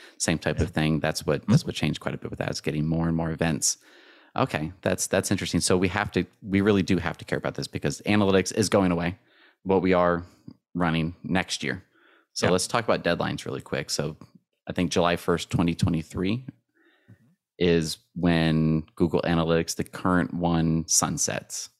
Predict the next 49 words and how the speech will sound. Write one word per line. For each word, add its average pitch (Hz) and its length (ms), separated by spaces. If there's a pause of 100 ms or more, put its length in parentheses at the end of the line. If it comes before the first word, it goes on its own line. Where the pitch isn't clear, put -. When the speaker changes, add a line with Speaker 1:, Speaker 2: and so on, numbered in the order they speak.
(100)
Speaker 1:
They're 98 160
saying 110 260
that 85 160
so - 160
nicely. - 480
It 87 120
goes 95 220
away. - 260 (240)
Speaker 2:
It 160 140
does 117 200
make 98 140
it 98 80
sound 95 260
so 98 280
just 87 260
peaceful, - 460
doesn't 127 280
it? 196 220
Yes. 95 300 (240)
So 143 100
just 156 180
to 139 60
clarify 117 420
too, 101 300
and 95 100
we, 107 220
we, 120 100 (140)
we 127 240
may 117 200
sometimes 101 520
use 92 220
the 92 100
phrase 90 360
G 80 260
A 80 120
three 101 680 (460)
and - 120
G 85 220
A 80 80
four, 95 320
Speaker 1:
Oh, - 40
yeah. - 20
Speaker 2:
and 92 100
that's 104 180
just - 260
a 98 40
sort 95 200
of 90 140
a, 87 240